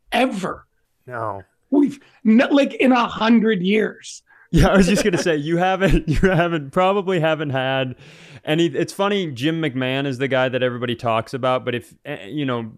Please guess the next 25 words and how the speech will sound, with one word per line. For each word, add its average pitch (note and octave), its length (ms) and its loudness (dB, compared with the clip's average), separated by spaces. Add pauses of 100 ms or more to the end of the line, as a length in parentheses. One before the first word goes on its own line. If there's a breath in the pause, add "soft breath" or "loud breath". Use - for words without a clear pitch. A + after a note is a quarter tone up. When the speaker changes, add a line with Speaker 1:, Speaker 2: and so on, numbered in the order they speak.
Speaker 2:
true C#3+ 220 -4
Bears B2+ 320 0
fans A#2 360 -4
and A2 100 -10
people A#2+ 240 -8
who A2+ 60 -4
really A2+ 300 -2
follow A2 340 0
football A2+ 460 -2
know, G#2+ 400 0 (340 loud breath)
he, D3 300 -6
you D#3+ 320 -2
know, D3 100 2
I'm, D3 220 0
this D3+ 180 0
is C#3 100 -2
not C#3+ 240 0
a B2+ 60 0
slight C3 480 -2
on A#2 240 -4
Jim A2 240 -4
McMahon, G#2+ 540 -8 (340 soft breath)
but C3+ 180 2
it D3 200 0
was B2+ 380 0